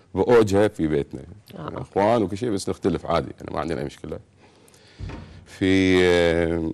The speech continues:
Speaker 1: ألفين وثمانية أنا كنت واقف وياه، وأنا يمكن، آه،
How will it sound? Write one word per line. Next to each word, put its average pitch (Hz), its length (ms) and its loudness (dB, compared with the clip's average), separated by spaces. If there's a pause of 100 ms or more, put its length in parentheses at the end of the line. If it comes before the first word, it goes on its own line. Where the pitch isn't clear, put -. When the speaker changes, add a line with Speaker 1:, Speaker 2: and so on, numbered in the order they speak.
Speaker 1:
ألفين 127 360 2
وثمانية 90 560 0
أنا 85 100 -2
كنت 82 260 -8
واقف 71 300 -2
وياه، 73 200 -2
وأنا 76 360 -6
يمكن، 73 500 -6
آه، 71 120 -10